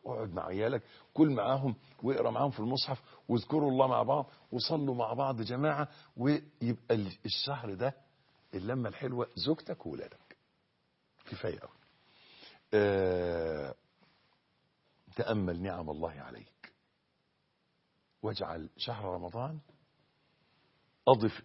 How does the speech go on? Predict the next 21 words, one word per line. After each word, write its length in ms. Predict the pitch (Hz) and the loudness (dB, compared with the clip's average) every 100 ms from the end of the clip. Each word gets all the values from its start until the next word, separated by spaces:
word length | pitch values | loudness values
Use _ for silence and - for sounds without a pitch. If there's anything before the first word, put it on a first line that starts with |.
| 104 | -2
إلى 140 | 95 | -2
الصبر 760 | 92 - - 156 175 - - - _ - | -4 -4 -2 2 2 -2 -16 -18 _ -10
الشكر. 540 | 107 - - - - _ _ _ _ _ _ _ _ _ _ _ _ - | -6 -6 -8 -12 -20 _ _ _ _ _ _ _ _ _ _ _ _ -12
رمضان 340 | 82 87 110 | -6 -4 -2
شهر 320 | 104 120 90 87 | -4 -6 -6 -6
الصبر، 580 | - - 82 - - - _ _ _ _ _ - | -4 -4 -6 -10 -20 -20 _ _ _ _ _ 0
أضف 260 | 127 123 | 0 0
إليه 380 | 95 113 151 185 - _ - | -6 0 0 0 -6 _ -6
الشكر، 480 | - - - - - - - _ | -4 -4 -8 -14 -18 -20 -20 _
اشكر 240 | 135 - 98 | -2 0 -4
نعم 280 | 104 101 | -2 0
ربنا 300 | 90 80 98 | -2 -2 -4
عليك. 380 | 76 71 - - - - - - - _ 101 | -4 -6 -10 -18 -20 -20 -20 -20 -20 _ 0
آه، 1000 | 98 95 90 87 87 87 82 80 78 - _ _ _ _ _ 147 | 4 4 4 4 2 0 -2 -2 -2 -6 _ _ _ _ _ 4
الزم 480 | 131 98 85 104 90 | 4 2 -2 -2 -2
سنة 420 | - 127 101 92 101 | -2 0 0 -2 -4
نبيك 720 | 92 95 117 110 113 - - - - - | -2 0 0 2 -2 -4 -18 -20 -20 -12
صلى 300 | - 131 104 | -6 -2 -2
الله 180 | 95 113 | -2 -4
عليه 140 | 113 | -6
وسلم، 300 | 104 151 156 | -4 -2 -2